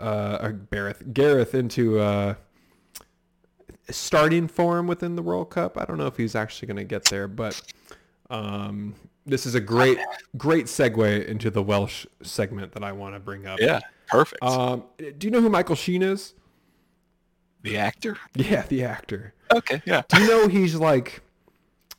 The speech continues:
Speaker 1: the, uh, this is pretty new, but he is now, like, the Welsh soccer team's, like, hype man?
Speaker 2: <laughs> Is he really? <laughs>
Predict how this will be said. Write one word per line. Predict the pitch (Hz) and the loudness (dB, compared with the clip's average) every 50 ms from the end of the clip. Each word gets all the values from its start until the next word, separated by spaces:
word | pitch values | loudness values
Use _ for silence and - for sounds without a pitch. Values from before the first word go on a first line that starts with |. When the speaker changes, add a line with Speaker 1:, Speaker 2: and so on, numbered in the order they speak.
| _ _ _ _ - | _ _ _ _ -12
Speaker 1:
the, | 131 117 127 143 135 135 131 135 131 127 127 | -8 0 2 4 6 6 6 6 6 4 4
uh, | 123 123 123 123 120 120 117 117 117 113 117 113 107 - - | 2 2 0 0 0 -2 -2 -2 -2 -2 -2 -4 -4 -2 2
this | 175 185 170 | 2 2 2
is | 160 127 | 2 -2
pretty | - - 165 135 117 | 0 2 2 4 4
new, | 113 110 117 131 143 139 123 117 | 4 4 4 4 6 6 6 6
but | 107 113 110 | 6 4 4
he | 156 185 | 6 6
is | 180 156 131 143 | 6 4 4 2
now, | 151 143 143 135 | 2 2 4 2
like, | 127 117 101 - - _ _ _ _ _ _ - | 2 0 -2 -6 -12 _ _ _ _ _ _ -12
the | 123 117 113 | -2 0 0
Welsh | 107 113 120 123 123 - - | 2 2 2 2 2 0 -4
soccer | - - - - - - 123 113 123 - 117 104 | -10 -12 -12 -10 -2 0 0 0 2 0 -2 -4
team's, | 101 - 127 117 113 110 110 104 104 | -2 -2 -2 0 0 -2 -2 -4 -4
like, | 101 92 95 90 - - - | -4 -4 -6 -8 -10 -20 -14
hype | - - 120 131 - | -4 0 0 0 0
man? | 143 147 147 147 156 160 _ _ _ _ _ _ _ _ _ - - | 0 -2 -2 -2 -4 -6 _ _ _ _ _ _ _ _ _ 2 4
Speaker 2:
<laughs> | - - - - - - - - - - - | 4 4 4 -4 -8 -8 -12 -14 -16 -8 -6
Is | - - - | -6 -4 2
he | - 233 190 | 4 6 6
really? | 156 131 139 175 - | 8 8 8 6 6
<laughs> | - | 4